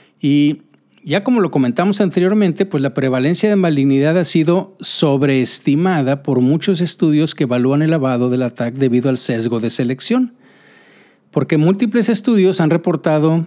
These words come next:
evaluaciones precisas de la prevalencia de diferentes patologías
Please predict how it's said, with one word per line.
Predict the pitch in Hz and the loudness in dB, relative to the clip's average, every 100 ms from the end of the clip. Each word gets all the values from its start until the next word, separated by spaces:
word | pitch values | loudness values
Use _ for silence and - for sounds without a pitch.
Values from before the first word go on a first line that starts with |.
| - | -4
evaluaciones | 196 143 143 135 - 170 180 - | -2 2 2 0 0 0 0 -2
precisas | - 139 117 208 208 151 135 127 | -4 -2 -2 -2 0 0 -2 0
de | 123 | -2
la | 117 | -2
prevalencia | 127 117 113 139 - 185 | -4 -2 0 -2 0 -2
de | 147 | -2
diferentes | 127 127 165 - | -2 -2 -2 -4
patologías | 160 151 156 143 143 131 147 - | -6 -2 -2 -2 0 0 0 -4